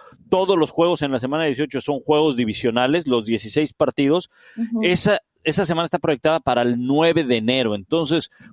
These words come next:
Speaker 1: por eso es que a los equipos les en-, les gusta o prefieren descansar ya avanzada la temporada regular,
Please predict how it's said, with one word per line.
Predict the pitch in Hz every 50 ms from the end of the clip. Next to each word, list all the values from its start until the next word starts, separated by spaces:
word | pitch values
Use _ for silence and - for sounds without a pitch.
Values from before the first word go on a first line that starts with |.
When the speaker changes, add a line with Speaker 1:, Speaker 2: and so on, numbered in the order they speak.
| -
Speaker 1:
por | - 147 170
eso | 180 185 190
es | 165
que | - 190
a |
los | 156 135 127
equipos | 131 - - 143 - 165 151
les | 135 123 - -
en-, | 147 131 123 110 - _
les | 143 135 131 131 113
gusta | 113 156 196 196 - - - 156 147
o | 151 127
prefieren | 110 - 139 131 131 - - 180 185 185 185 185 170 156
descansar | 143 131 - - 151 135 127 117 156 165 180 180 - _ - - _ _
ya | _ 110 - - 180 180 190 190
avanzada | 170 175 156 143 131 - - 170 175 170 165
la | 151 131
temporada | - - 123 117 - 127 131 135 139 143
regular, | 147 151 147 143 151 151 156 151 160 196 208